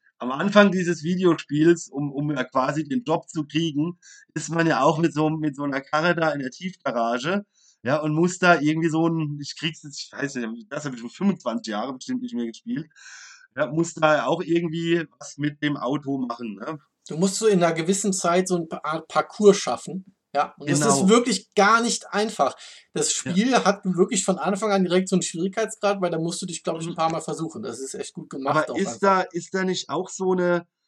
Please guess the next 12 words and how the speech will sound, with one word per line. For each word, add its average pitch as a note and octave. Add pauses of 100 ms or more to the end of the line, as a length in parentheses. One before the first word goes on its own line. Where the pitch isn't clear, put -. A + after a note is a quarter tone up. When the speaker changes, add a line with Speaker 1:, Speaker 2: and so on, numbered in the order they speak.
(200)
Speaker 1:
so -
ein D3
Ding G3+
dabei, D#3+
dass D#3+
das -
Angstlevel F#3
deines C#3+
Mitfahrers G#3
anzeigt G3+
oder F3+
so? G#3